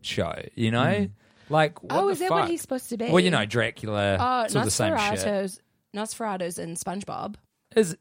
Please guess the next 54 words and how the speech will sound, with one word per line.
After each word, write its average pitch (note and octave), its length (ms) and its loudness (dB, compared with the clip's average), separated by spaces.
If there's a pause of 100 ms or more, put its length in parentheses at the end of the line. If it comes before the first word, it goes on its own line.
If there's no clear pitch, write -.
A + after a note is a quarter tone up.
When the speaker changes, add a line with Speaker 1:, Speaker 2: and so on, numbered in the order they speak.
(140)
Speaker 1:
oh, A3 200 12
yeah, A#3+ 280 10
that's G#3+ 300 8
Speaker 3:
Yeah, D#3 80 8
Speaker 1:
right. C3 140 10
Speaker 3:
and D3+ 80 6
they're A3+ 80 2
like, C#3 140 2
Speaker 1:
I - 40 -6
remember G4+ 240 0
that A#2 120 0
one. G#2+ 160 2
Speaker 3:
"Nosferatu," F3 720 -2
'cause - 120 -18
he G3+ 60 -6
keeps - 140 -8
flicking F#3+ 280 -8
the F3 60 -4
lights E3+ 260 -8
Speaker 1:
Yeah, C3+ 80 2
Speaker 3:
on C3+ 80 6
and C3 180 0
Speaker 1:
yeah. G#2+ 320 2
Speaker 3:
off. A#2 60 -8 (440)
Yeah, F3+ 100 -10
I E3+ 40 -8
love E3 140 -10
Speaker 1:
And B2+ 100 2
Speaker 3:
that B2+ 40 0
Speaker 1:
it's A#2 120 -10
got C3 160 -2
Speaker 3:
bit. B2 80 0
Speaker 1:
that A#2 60 -2
original A2+ 460 -2
footage G2+ 600 -8
from, G2+ 160 -10
like, G2 160 -12
the, F#2+ 300 -10 (160)
Speaker 3:
Yeah, A3 160 0
yeah, A3 180 2
Speaker 1:
the G3 60 0
old F#3+ 100 -2
Speaker 3:
yeah, F#3+ 60 -2
Speaker 1:
black F3 100 -2
Speaker 3:
it's, - 100 -8
Speaker 1:
and - 100 -4
Speaker 3:
like, G3+ 120 -4
Speaker 1:
white - 80 -6
one. F#3+ 80 -4
Speaker 3:
actual. E3+ 380 -6 (560)
Speaker 1:
Fuck, - 400 -14
SpongeBob F3 540 -6
was G#2 180 -6
good. C#3+ 400 -8